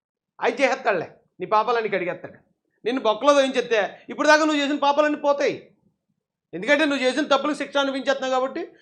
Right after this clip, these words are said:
మళ్ళీ కొత్తగా ఫ్రెష్గా బయటకు వస్తావు. అర్థమైందా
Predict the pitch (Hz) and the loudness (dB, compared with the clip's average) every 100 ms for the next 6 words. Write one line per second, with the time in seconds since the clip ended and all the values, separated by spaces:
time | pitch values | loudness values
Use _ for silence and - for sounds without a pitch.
0 | - 247 320 320 247 247 - 311 294 262 | -4 -2 0 -2 -4 -4 2 2 4 0
1 | 262 320 302 233 185 175 110 - _ _ | 2 4 6 6 4 -6 -8 -18 _ _
2 | _ _ _ _ _ _ _ _ _ _ | _ _ _ _ _ _ _ _ _ _
3 | _ _ 139 160 226 233 | _ _ -10 -2 0 0